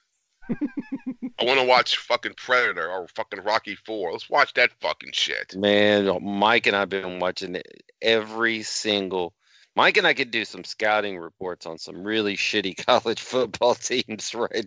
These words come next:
Speaker 3: now.
Speaker 1: Dude, I watched U N L V and,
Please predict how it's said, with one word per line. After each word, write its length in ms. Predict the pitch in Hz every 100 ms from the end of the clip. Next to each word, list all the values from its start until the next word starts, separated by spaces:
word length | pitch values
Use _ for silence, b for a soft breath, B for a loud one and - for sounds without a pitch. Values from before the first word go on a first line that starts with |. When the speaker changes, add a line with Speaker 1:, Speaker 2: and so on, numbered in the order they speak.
| 92
Speaker 3:
now. 360 | 104 98 98 60
Speaker 1:
Dude, 460 | 139 139 110 95 87
I 400 | 92 139 151 156 147 _ _ _ -
watched 680 | 110 123 123 120 - - - -
U 360 | 95 110 147
N 120 | 151
L 240 | 143 135 127
V 500 | 117 120 120 120 123 -
and, 480 | 107 104 101 92